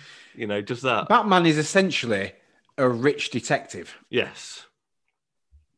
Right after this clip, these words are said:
Speaker 2: As much as it pains me, and I'll still say that the Batman films are the greatest superhero films, um, and I love Batman, and no one's ever gonna change my mind, and I prefer him over any other superhero.
Speaker 1: Yeah.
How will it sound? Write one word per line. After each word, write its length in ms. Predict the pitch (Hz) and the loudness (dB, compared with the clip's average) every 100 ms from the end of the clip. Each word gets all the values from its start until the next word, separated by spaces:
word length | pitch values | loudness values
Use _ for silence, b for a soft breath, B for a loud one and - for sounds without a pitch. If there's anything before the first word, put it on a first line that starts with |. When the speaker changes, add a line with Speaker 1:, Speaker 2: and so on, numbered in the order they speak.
| _ - | _ -4
Speaker 2:
As 160 | 151 | 0
much 200 | 175 220 | 2 2
as 60 | 175 | 4
it 140 | 208 | 2
pains 340 | 202 196 143 107 | 4 2 2 0
me, 220 | 104 127 - | -6 -8 -4
and 100 | 151 | 2
I'll 100 | 165 | 4
still 260 | 156 - 214 | 4 4 4
say 300 | - 156 120 | 6 6 6
that 160 | 131 | 4
the 80 | 127 | 0
Batman 260 | 117 135 123 | -2 -2 -6
films 300 | - 127 110 | -2 -4 -4
are 20 | |
the 60 | 113 | -2
greatest 400 | 123 110 - - _ | -2 -2 -10 -18 _
superhero 400 | - 123 110 110 | -10 -6 -2 -4
films, 400 | - 110 107 107 B B B B B | -2 -4 -2 -8 B B B B B
um, 360 | 113 113 110 120 - | 0 2 2 0 -4
and 100 | 120 | -2
I 40 | |
love 240 | 113 123 113 | 2 2 2
Batman, 320 | 117 123 113 | 0 0 -4
and 100 | 110 | -2
no 80 | 117 | -4
one's 160 | 117 | -2
ever 120 | 113 110 | -4 -4
gonna 120 | 104 | -6
change 160 | 117 104 | -6 -6
my 60 | 107 107 | -6 -6
mind, 200 | 104 101 | -6 -6
and 240 | 101 110 _ _ _ _ _ - | -6 -8 _ _ _ _ _ -14
I 60 | |
prefer 320 | 107 107 - | -12 -10 -4
him 140 | 113 107 | -2 -2
over 180 | 101 104 | -2 -4
any 220 | 104 98 | -2 -4
other 160 | 95 | -6
superhero. 600 | 92 - 135 95 87 78 - _ _ - | -10 -6 -6 -4 -8 -10 -12 _ _ -10
Speaker 1:
Yeah. 180 | 104 | -8